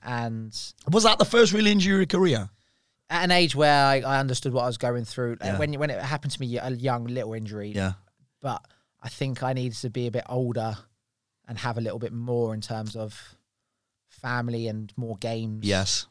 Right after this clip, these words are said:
Speaker 1: I needed more t-, to have, t-, more to lose.
Speaker 2: Yeah, more to
Speaker 1: I don't
Speaker 2: lose.
Speaker 1: know
Speaker 2: Yeah,
Speaker 1: if
Speaker 2: I
Speaker 1: that,
Speaker 2: totally get
Speaker 1: yeah.
Speaker 2: it. I totally get it. Yeah. Yeah.
Speaker 1: Um, so I, when we, when Rob coached me through it,
Speaker 2: Yeah.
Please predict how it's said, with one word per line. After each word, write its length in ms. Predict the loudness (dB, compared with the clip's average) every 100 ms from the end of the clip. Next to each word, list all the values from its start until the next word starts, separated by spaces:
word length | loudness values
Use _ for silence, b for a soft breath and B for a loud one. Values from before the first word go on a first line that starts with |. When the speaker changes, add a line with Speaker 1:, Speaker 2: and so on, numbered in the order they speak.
| -8
Speaker 1:
I 40 |
needed 200 | -4 -2
more 240 | 0 -2 -2
t-, 60 | -8 -12
to 60 | -10
have, 300 | -6 -6 -6
t-, 80 | -10
more 140 | -10 -10
to 100 | -8
lose. 340 | -8 -8 -12 0
Speaker 2:
Yeah, 140 | 2
more 220 | 6 6
to 40 | 6
Speaker 1:
I 40 |
don't 80 | 4
Speaker 2:
lose. 60 | 6
Speaker 1:
know 20 |
Speaker 2:
Yeah, 60 | 6
Speaker 1:
if 60 |
Speaker 2:
I 20 | 8
Speaker 1:
that, 60 |
Speaker 2:
totally 200 | 8 8 10
get 120 | 10
Speaker 1:
yeah. 60 |
Speaker 2:
it. 60 | 8
I 40 |
totally 260 | 8 4 2
get 120 | -2
it. 100 | -2
Yeah. 140 | -6 -10 -14 _ -6 -6 -6
Yeah. 300 | 0 4 4
Speaker 1:
Um, 280 | 2 0 -2 -4 -16 -20 _ _
so 580 | 0 2 4 4 2 0 -6 _ -4 -4 -4 _ _ -10
I, 200 | -6 -2
when 220 | 2 2
we, 140 | 2
when 380 | -2 -4 -2 0
Rob 180 | 0 0
coached 260 | -2 -4 -4
me 60 |
through 300 | -6 -4 -2 -2
it, 120 | -4 -2
Speaker 2:
Yeah. 160 | 0